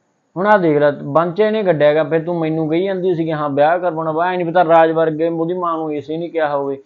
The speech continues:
ਵੀ ਉਹਦਾ ਵਿਆਹ ਕਰਵਾਓ। ਤੂੰ ਮੈਨੂੰ ਕਹਿੰਦੀ, ਸ਼ੱਕ ਕਰਦੀ ਸੀ ਵੀ ਇਹ ਕਹਿੰਦਾ, ਵੋ ਕਹਿੰਦਾ ਗਾ। ਮੈਂ ਤਾਂ ਊਂ ਤੈਨੂੰ ਮਜ਼ਾਕ ਕਰੀ ਜਾਂਦਾ ਸੀ, ਵਿਆਹ, ਵਿਆਹ, ਵਿਆਹ। ਕਦੇ ਦੇਖਿਆ ਕਰੇ ਫੋਨ ਤੇ ਗੱਲ ਕਰਦਾ ਵੀ ਹਾਂ ਵਿਆਹ ਦੀ ਗੱਲ ਕਰਦਾ ਇਹ?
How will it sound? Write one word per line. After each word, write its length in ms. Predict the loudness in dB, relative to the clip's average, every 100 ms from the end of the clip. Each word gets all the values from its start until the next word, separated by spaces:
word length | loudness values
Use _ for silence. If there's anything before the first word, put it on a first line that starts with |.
| _ _ _ -6
ਵੀ 60 |
ਉਹਦਾ 140 | 0 0
ਵਿਆਹ 320 | 2 2 2
ਕਰਵਾਓ। 500 | -2 -2 -2 -4 -14 _ _
ਤੂੰ 160 | -2 0
ਮੈਨੂੰ 320 | 0 0 0
ਕਹਿੰਦੀ, 280 | -2 0 0
ਸ਼ੱਕ 280 | 0 0
ਕਰਦੀ 360 | 0 0 0 -4
ਸੀ 60 | -4
ਵੀ 140 | -4
ਇਹ 260 | -4 -4 -6
ਕਹਿੰਦਾ, 280 | -6 -6
ਵੋ 240 | -4 -4 -4
ਕਹਿੰਦਾ 360 | -6 -4 -2
ਗਾ। 200 | -2 -8 _ _ _ _ 0
ਮੈਂ 140 | 0
ਤਾਂ 80 | 0
ਊਂ 120 | -2
ਤੈਨੂੰ 200 | -2 -2
ਮਜ਼ਾਕ 360 | 2 4 4 4
ਕਰੀ 200 | 0 0
ਜਾਂਦਾ 240 | -2 -2
ਸੀ, 60 | -2
ਵਿਆਹ, 300 | 0 0 0
ਵਿਆਹ, 300 | 0 0 0
ਵਿਆਹ। 280 | -2 -4 -6 _ _ _ _ _ _ _ _ _
ਕਦੇ 200 | 0 0
ਦੇਖਿਆ 400 | 0 -2 -2 0
ਕਰੇ 180 | 0 0
ਫੋਨ 260 | -2 -4
ਤੇ 100 | -2
ਗੱਲ 200 | 0 0
ਕਰਦਾ 300 | 0 -2 -2
ਵੀ 140 | -2 -2
ਹਾਂ 160 | 0
ਵਿਆਹ 200 | 0 0
ਦੀ 120 | 0 -2
ਗੱਲ 160 | 0
ਕਰਦਾ 300 | -2 -2 -2
ਇਹ? 200 | -4 -8